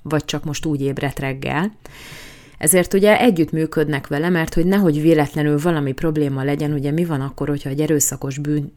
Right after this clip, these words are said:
ö, bűnöző a börtönben öngyilkos lesz. Hát ettől mindenképpen meg kell őrizni mindenkit, hogy nehogy véletlenül öngyilkos legyen ez az ember,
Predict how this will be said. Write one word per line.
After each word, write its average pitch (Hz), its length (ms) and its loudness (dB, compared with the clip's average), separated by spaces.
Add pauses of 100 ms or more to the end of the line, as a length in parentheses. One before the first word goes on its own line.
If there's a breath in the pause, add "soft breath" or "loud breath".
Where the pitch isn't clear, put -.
(120)
ö, 147 180 -4
bűnöző 147 840 2
a 139 100 -8
börtönben 139 800 -2
öngyilkos 127 580 -6
lesz. - 400 -4 (140)
Hát 147 240 -6
ettől 156 260 -2
mindenképpen 143 760 -4
meg 147 200 -4
kell 139 180 -4
őrizni 135 460 0
mindenkit, 151 640 -2
hogy 143 140 4
nehogy 160 360 4
véletlenül 156 540 -2
öngyilkos 147 500 -2
legyen 151 300 -2
ez 131 100 -6
az 131 140 -6
ember, 190 440 -2